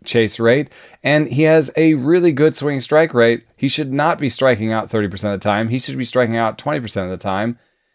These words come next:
And really, those other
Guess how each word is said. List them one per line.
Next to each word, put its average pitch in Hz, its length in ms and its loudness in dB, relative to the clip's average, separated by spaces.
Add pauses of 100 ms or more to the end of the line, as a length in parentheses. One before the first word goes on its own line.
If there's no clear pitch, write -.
(320)
And 127 440 2 (420)
really, 147 460 2
those 120 220 2
other 151 360 2